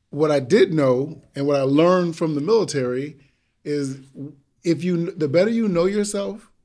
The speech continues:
the better you are to handle situations, right? So I just remember basic training. Uh, people have heard me say this many times. When, uh, one of my drill sergeants said to us, we were getting ready to tackle some thing, effort, whatever, confidence course, I don't know what we were doing.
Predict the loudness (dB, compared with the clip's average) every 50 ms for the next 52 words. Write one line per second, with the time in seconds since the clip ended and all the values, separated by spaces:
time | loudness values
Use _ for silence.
0 | _ _ _ _ _ _ -12 -10 -6 -2 -2 0 0 0 -2 -2 -2 0 0 -2
1 | -4 -6 -8 -10 -10 -8 -6 -6 -6 -6 -8 -10 -12 -10 -10 -8 -8 -8 -10 -12
2 | -14 -16 _ _ -20 -18 -14 -10 -8 -8 -10 -10 -14 -20 -20 -20 _ -4 -2 0
3 | 0 2 0 -2 -4 -4 -6 -6 -6 -6 -8 -8 -8 -6 -6 -6 -4 -4 -4 -6
4 | -6 -8 -10 -10 -8 -6 -6 -6 -8 -10 -12 -16 -18 -18 -14 -8 -6 -4 -2 -2
5 | -2 -2 -2 -2 -2 -2 -2 -2 -2 -2 -2 -2 -4 -4 -4 -6 -6 -4 -6 -6
6 | -8 -10 -14 -20 -20 _ _ _ _ -10 -6 -4 -2 -2 -2 -2 -4 -4 -4 -4
7 | -2 -2 0 0 0 -2 0 0 0 0 0 0 -2 -2 -4 -6 -6 -6 -6 -6
8 | -4 -4 -4 -4 -4 -6 -6 -6 -4 -4 -2 -4 -4 -8 -10 -6 -4 -4 -4 -4
9 | -6 -8 -8 -8 -10 -8 -8 -8 -10 -8 -8 -8 -6 -6 -6 -8 -10 -14 _ _
10 | _ _ _ _ _ _ _ _ _ _ _ _ _ _ _ -2 0 2 2 2
11 | 0 0 -2 -4 -6 -6 -8 -8 -4 -2 -4 -4 -4 -4 -4 -4 -4 -4 -6 -8
12 | -10 -12 -12 -10 -10 -8 -8 -8 -6 -6 -6 -6 -4 -6 -4 -4 -4 -2 -2 -2
13 | -2 -2 -2 -4 -4 -4 -6 -8 -8 -8 -10 -10 -14